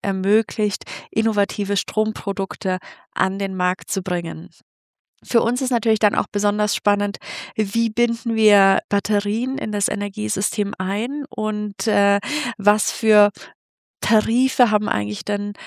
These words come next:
so Batterien? Also wie, nach welchen Preissignalen am Markt, äh, richten die sich? Und darüber möchten wir heute im Detail drüber sprechen. Ähm, vielleicht noch ganz kurz zu uns als Unternehmen. Wir sind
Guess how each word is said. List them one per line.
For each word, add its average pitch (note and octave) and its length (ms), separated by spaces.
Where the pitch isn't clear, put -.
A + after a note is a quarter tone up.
so G3 360
Batterien? G#3+ 600
Also F#3 320
wie, A3 320
nach G3+ 140
welchen G3+ 240
Preissignalen G3 840
am F#3+ 200
Markt, F#3 500
äh, F#3+ 240
richten G#3 380
die B3 140
sich? - 420
Und G#3+ 200
darüber G#3 300
möchten G#3+ 300
wir A3 140
heute G#3 360
im A3 160
Detail G3+ 360
drüber G3 320
sprechen. G#3+ 560
Ähm, A3 200
vielleicht A3 280
noch A3+ 120
ganz A#3 180
kurz - 360
zu A3 140
uns A#3+ 280
als - 180
Unternehmen. C#4 680
Wir A3+ 220
sind G#3+ 320